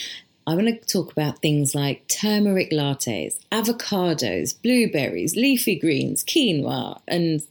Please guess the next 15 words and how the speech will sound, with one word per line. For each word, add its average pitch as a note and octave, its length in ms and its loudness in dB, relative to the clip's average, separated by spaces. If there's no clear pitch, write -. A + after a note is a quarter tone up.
you D3 260 2
know, A#2+ 260 0
the C3+ 140 0
rest, - 460 -2
<laughs> - 40 -8
right? E3+ 340 -2
Now, C4+ 140 2
these F4 260 4
are F#4+ 80 4
all D4 200 2
popular G#3 580 -2
foods F#3+ 360 2
at D#3 80 -2
the - 60 -2
moment. C#3 540 0